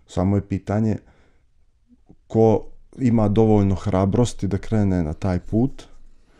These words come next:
ili ko nema dovoljno hrabrosti, onda odabere put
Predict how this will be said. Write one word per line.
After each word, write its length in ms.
ili 240
ko 180
nema 260
dovoljno 380
hrabrosti, 640
onda 380
odabere 520
put 380